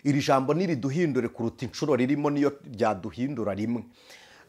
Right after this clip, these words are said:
Ah, icyo mbivugiye ni iki? Iri jambo ubwenge, Bibiliya yavuze ubwenge Imana yahaye abantu,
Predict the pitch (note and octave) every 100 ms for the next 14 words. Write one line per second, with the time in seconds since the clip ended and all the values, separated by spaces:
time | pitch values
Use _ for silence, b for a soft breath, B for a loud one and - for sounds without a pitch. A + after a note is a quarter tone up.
0 | - G3+ F3+ - G3+ - A#4+ F#3+ C3 C3
1 | D#3+ D3+ C#3 A#2+ - - - F#3 G#3 G3+
2 | G3+ G3 G#3 G3 G#3 C4 G#3 C#3+ D#3 G#3
3 | A#3+ A#3 G#3+ G3 F3 G#3 E3+ F3 E3+ G3
4 | D#3+ C3+ F3+ C3+ D3+ F3 D3 D#3 F3+ D#3+
5 | C3+ C3 B2+ A#2+ D3+